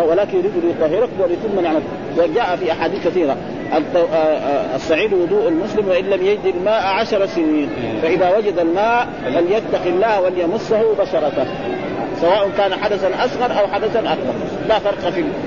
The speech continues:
في التيمم بين الحدث الأكبر والحدث الأصغر. ها؟ ف-، ف-، فأنزل، ف-، فأنزل الله آية التيمم فخرع الرسول فقال أسيد بن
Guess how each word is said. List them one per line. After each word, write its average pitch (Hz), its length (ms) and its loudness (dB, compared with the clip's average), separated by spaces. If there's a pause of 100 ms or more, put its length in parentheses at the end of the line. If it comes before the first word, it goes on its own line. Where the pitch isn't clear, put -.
(120)
في 165 60 -2
التيمم 175 400 0
بين 175 160 0
الحدث 160 340 -4
الأكبر 175 460 0 (360)
والحدث 190 420 0
الأصغر. 156 420 -2 (1900)
ها؟ 165 220 0 (1160)
ف-، 190 340 2
ف-، 156 200 2 (280)
فأنزل، 175 520 2
ف-، 147 340 0 (200)
فأنزل 175 340 2
الله 180 380 2
آية 170 80 0
التيمم 180 440 -2
فخرع 190 400 0
الرسول 190 400 2 (300)
فقال 196 300 2
أسيد 170 340 -2
بن 165 160 0